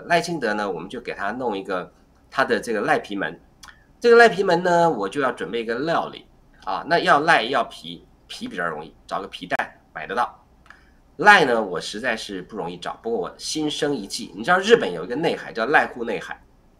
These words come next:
我只要买日本濑户内海产的任何一种鱼，冒着吃进核废料的危险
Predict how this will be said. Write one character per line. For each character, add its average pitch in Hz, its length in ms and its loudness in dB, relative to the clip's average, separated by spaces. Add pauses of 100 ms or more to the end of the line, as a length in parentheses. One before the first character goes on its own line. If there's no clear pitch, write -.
(540)
我 226 100 6
只 226 100 8
要 202 80 10
买 147 200 6
日 180 160 -6
本 110 120 0 (140)
濑 156 180 8
户 123 220 -8
内 123 220 -4
海 87 180 -8
产 85 260 -8
的 90 120 -8
任 135 200 -4
何 98 200 -6
一 107 80 -8
种 85 200 -6
鱼， 82 320 -8 (560)
冒 202 240 8
着 117 140 -2
吃 - 300 -4
进 131 200 -2
核 113 480 -4
废 165 280 -2
料 143 180 6
的 98 140 -2
危 90 160 -4
险 - 240 -10